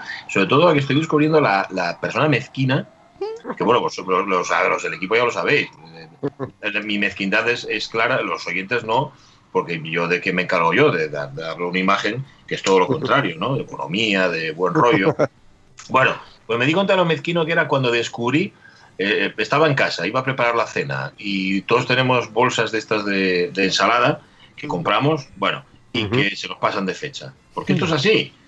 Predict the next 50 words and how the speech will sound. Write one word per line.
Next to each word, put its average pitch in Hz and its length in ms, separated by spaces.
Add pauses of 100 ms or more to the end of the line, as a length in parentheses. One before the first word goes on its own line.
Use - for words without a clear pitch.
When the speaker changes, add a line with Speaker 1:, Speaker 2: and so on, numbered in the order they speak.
(160)
Speaker 1:
porque 147 160
las - 220
bolsas 110 320
de 139 80
ensalada 147 520
tú 104 140
te 95 120
pones 107 280
a 117 40
mirar 135 460
y, 85 540
y 87 60
cuando 87 240
te - 100
quieres 98 180
dar 117 140
cuenta 131 180
dices, 98 140
"Virgen, 131 400
si, 98 260
si 95 200
fue 120 180
antes 143 200
de 131 60
ayer, 139 240
ya 120 120
la 139 100
tenía 139 180
que 131 60
haber 107 180
puesto". 85 240
Bueno, 95 160
y 90 40
tú 131 140
la 120 200
abres, 73 280
¿no? 131 180 (280)
Porque 78 200
por 73 180
fuera 110 460 (280)
tampoco 87 280
se 95 100
nota 85 180
gran 78 180
cosa. - 280 (360)
Hay 139 140
algunas 180 320
que 151 60
aguantan 131 380
más, 80 280